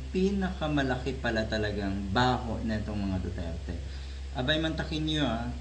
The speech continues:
sa record muna tayo. Kasi ang sabi dito, ang Quezon City daw,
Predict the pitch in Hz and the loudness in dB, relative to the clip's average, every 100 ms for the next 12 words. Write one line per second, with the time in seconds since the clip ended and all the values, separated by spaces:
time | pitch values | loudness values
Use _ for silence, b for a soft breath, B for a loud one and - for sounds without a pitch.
0 | - - 131 127 127 127 117 117 110 107 | -4 0 4 4 4 2 2 0 2 2
1 | 95 95 95 92 117 - 123 123 123 120 | 2 2 2 0 -2 -2 0 2 2 2
2 | 117 156 - 113 113 123 - B B B | 0 -2 -2 0 0 -2 -6 B B B
3 | B 127 127 131 156 - 147 160 143 113 | B -2 2 2 0 0 0 0 4 6
4 | 110 131 | 6 4